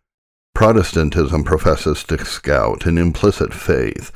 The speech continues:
as unworthy of a rational being.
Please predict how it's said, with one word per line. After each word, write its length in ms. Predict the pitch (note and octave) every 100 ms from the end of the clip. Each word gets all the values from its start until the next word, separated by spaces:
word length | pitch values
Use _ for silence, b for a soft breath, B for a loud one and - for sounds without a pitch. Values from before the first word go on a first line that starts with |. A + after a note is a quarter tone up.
| b -
as 160 | F2
unworthy 540 | D#2 E2 E2 E2 D2+ A#1
of 160 | A#1
a 80 | G#1+
rational 560 | C#2+ A1+ G#1+ - C#2 C#2
being. 560 | F2 D#2 G1+ G1+ -